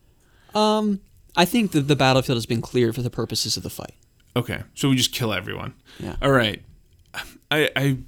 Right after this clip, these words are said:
Speaker 2: don't know how much more advantage. So you, like, uh, you had mentioned the skeleton guy has a sword, shield, versus Joel, who has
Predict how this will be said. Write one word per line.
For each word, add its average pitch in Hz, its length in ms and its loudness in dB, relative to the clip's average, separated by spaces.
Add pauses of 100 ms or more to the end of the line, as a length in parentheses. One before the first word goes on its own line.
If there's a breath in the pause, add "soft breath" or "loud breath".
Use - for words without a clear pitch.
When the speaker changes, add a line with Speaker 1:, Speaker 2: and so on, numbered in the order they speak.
(520 loud breath)
Speaker 2:
don't 208 200 6
know 240 100 4
how 160 260 2
much 160 260 0
more 120 300 4
advantage. 110 680 0
So 120 200 2
you, 120 460 0 (220)
like, - 640 -4
uh, 71 300 -8 (160)
you 120 200 0
had 107 100 0
mentioned 107 640 -2 (400 soft breath)
the - 80 -18
skeleton 139 480 2
guy 131 480 4 (420 soft breath)
has 120 160 0
a 120 40 0
sword, 135 420 6
shield, 120 640 4 (540)
versus 120 580 2
Joel, 117 640 4
who 117 220 -4
has 113 720 -4